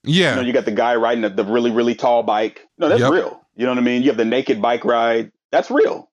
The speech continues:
Speaker 2: You know what I mean? But Portland is a place that it's so ruthless that the people that moved here, they're starting to feel the burn.
Speaker 1: Mm.
Speaker 2: So there's a lot of, uh, younger, between the ages of twenty-five, thirty-five white people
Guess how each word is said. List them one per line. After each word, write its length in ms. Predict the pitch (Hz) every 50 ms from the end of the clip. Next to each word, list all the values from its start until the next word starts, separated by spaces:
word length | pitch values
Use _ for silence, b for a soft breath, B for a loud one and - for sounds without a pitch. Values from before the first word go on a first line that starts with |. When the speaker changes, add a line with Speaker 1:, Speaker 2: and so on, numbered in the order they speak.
| _ -
Speaker 2:
You 100 | 120 131
know 80 | 143
what 100 | 147 151
I 40 | 156
mean? 160 | 156 151 151 b b b b _
But 220 | - 156 151 - -
Portland 340 | - 208 247 247 233 226 208
is 80 | 160
a 40 | 165
place 360 | 170 - - 170 170 160 - - -
that 220 | 156 143 139 - 139
it's 160 | 139 120 -
so 200 | - 190 180 202
ruthless 640 | 160 139 151 160 165 160 143 127 113 101 - - - _ _ _ _ _ _
that 200 | 131 131 127 -
the 80 | 123 113
people 360 | - - 208 214 214 220 196
that 180 | 170 151 123 117
moved 360 | 120 131 147 165 180 151 127
here, 440 | 123 113 101 95 92 87 85 - _ _ _ _ _ _
they're 260 | 107 107 147 175 214 208
starting 260 | - - 151 139 131
to 60 | 123
feel 200 | - - 139 123
the 80 | 110 110
burn. 580 | 104 95 131 139 175 220 175 104 87 92 85 - _ _ _ _ _ -
Speaker 1:
Mm. 280 | 117 123 131 135 131 117
Speaker 2:
So 140 | 151 147
there's 540 | 135 123 151 151 156 160 156 151 143 131 - -
a 80 | 127 127
lot 320 | 131 135 139 147 165 165
of, 320 | 170 175 170 165 - - - _ _ _ _ _ -
uh, 420 | 123 123 123 123 120 120 120 117 110 110 113
younger, 560 | 123 151 165 175 170 160 170 170 170 170 165
between 320 | 156 139 151 147 - 165 156
the 120 | 151 -
ages 220 | 151 156 147 143
of 140 | 143 143 123
twenty-five, 440 | - - 170 170 156 156 151 151 147
thirty-five 400 | 160 160 156 156 - 147 151 151
white 240 | 135 135 135 143 139
people 400 | 139 147 - - 123 127 127 _